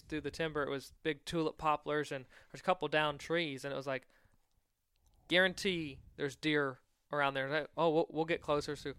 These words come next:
loop around, and sure enough, deer just, voom, they just stand up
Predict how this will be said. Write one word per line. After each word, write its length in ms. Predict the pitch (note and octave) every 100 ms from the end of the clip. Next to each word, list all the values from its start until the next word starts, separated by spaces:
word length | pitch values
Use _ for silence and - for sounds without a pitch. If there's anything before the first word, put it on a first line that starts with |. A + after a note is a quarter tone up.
| -
loop 240 | D#3+ D#3
around, 340 | D3 D3+ D3 D3
and 120 | D3
sure 180 | E3 E3
enough, 260 | F3+ F3 - _ - - -
deer 160 | D#3+
just, 260 | E3 E3 -
voom, 220 | C#3 F#3 F#3
they 100 | E3
just 180 | D#3+ E3
stand 340 | - F3+ F3+ G3+
up 300 | A#3 F3+